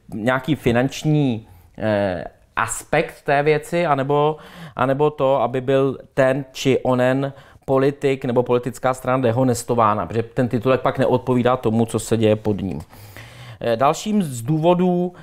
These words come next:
eh, cíle, eh, je diskreditace. Cílem šíření dezinformací je negativně ovlivnit důvěryhodnost, spolehlivost a pověst.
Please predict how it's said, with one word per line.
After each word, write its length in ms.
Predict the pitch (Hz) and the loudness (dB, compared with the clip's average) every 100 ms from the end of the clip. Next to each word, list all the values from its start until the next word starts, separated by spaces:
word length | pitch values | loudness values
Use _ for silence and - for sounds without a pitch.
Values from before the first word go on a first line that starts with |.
| - - - | -20 -16 -6
eh, 320 | 120 127 127 | 0 2 2
cíle, 640 | - 143 147 147 147 151 - - - | -2 -4 0 2 0 -4 -18 -12 -2
eh, 120 | 123 | 0
je 300 | 123 120 123 | 2 4 2
diskreditace. 1080 | 117 123 - 165 165 180 202 196 214 202 208 - _ | 2 -2 0 2 2 0 -2 0 0 0 -2 -12 _
Cílem 300 | - 147 156 | -2 2 2
šíření 420 | 151 147 143 151 | 0 0 2 2
dezinformací 720 | 143 127 147 151 143 139 - | 2 2 2 2 2 0 0
je 40 | 135 | -2
negativně 500 | 120 139 143 139 143 | 2 0 0 0 0
ovlivnit 400 | 123 131 131 135 | 2 2 0 0
důvěryhodnost, 640 | 135 131 151 135 127 127 | 0 2 2 0 -2 -6
spolehlivost 680 | - 120 127 127 120 117 - | -2 2 4 2 2 -2 -2
a 100 | - | -4
pověst. 600 | - 127 123 107 - - | -2 -2 2 2 0 -14